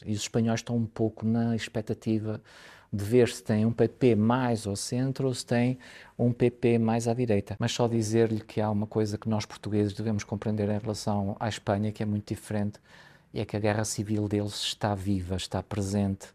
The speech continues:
Em Portugal não há nenhuma família que eu conheça que se lembre do que é que fizeram os antepassados nas guerras civis do século dezenove, que houve duas. Aqui em Espanha, as famílias lembram-se: o avô foi fuzilado,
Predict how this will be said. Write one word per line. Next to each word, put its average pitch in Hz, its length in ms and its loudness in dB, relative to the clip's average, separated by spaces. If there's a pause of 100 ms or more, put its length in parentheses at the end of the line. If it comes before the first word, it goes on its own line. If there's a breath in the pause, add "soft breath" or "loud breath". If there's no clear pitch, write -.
(560 loud breath)
Em 107 140 0
Portugal 120 720 4
não 113 260 2
há 113 80 2
nenhuma 113 380 2
família 101 480 -2
que - 140 -2
eu 104 40 2
conheça 107 440 -2
que - 100 -14
se - 240 -4
lembre 104 720 0 (560 loud breath)
do 110 180 -6
que 117 120 -2
é 110 40 2
que - 60 -14
fizeram 107 500 0
os 104 140 -2
antepassados 107 880 -2
nas 107 160 -2
guerras 107 300 -2
civis 107 360 -4
do 107 60 -8
século 104 340 -6
dezenove, 104 520 -2
que - 100 -4
houve 101 160 -2
duas. 98 460 -2 (420 loud breath)
Aqui 113 200 -2
em 107 80 2
Espanha, 107 600 -2 (180 loud breath)
as 101 100 -8
famílias 104 460 0
lembram-se: 101 640 -2
o 107 40 4
avô 101 400 2 (340 loud breath)
foi - 180 -6
fuzilado, 107 760 -2